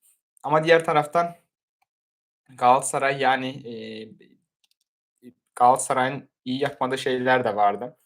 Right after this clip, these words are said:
Galatasaray'ın iyi olmadığı yanları da vardı. Özellikle ikinci, ikinci yarıda bayağı pozisyonda Galatasaray çok, ııı, ne, ımm,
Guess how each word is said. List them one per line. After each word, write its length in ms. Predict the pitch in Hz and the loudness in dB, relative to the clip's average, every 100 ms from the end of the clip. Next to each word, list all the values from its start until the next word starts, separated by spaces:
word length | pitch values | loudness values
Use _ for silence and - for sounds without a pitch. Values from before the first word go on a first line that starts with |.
| _ _ _ - | _ _ _ -6
Galatasaray'ın 500 | 120 123 123 123 131 | -2 -2 -2 -4 -4
iyi 140 | 131 | -2
olmadığı 360 | 131 127 123 120 | 0 0 -2 -2
yanları 480 | 120 117 117 117 117 | -2 -4 -2 -4 -2
da 140 | 110 | -2
vardı. 520 | 104 101 101 120 - _ _ - | -2 -4 -6 -8 -8 _ _ -12
Özellikle 400 | 127 139 147 165 | -4 -4 -4 -10
ikinci, 480 | 160 143 147 165 _ _ _ _ _ | -10 -12 -12 -14 _ _ _ _ _
ikinci 380 | 147 147 143 160 | -12 -8 0 4
yarıda 500 | 147 147 156 147 - - - 135 | 4 6 4 4 -4 -20 -4 2
bayağı 360 | 156 160 139 | 6 6 4
pozisyonda 540 | 135 123 120 135 127 139 | -2 -8 -8 -10 -8 0
Galatasaray 580 | 127 135 - 135 131 | 2 2 0 -2 -2
çok, 320 | 127 131 131 - | -2 -8 -8 -12
ııı, 280 | 123 113 110 117 _ _ _ _ _ _ _ _ _ _ 123 | -6 -4 -4 -8 _ _ _ _ _ _ _ _ _ _ -16
ne, 220 | 117 98 | -16 -14
ımm, 560 | 117 113 113 113 110 | -16 -14 -14 -14 -16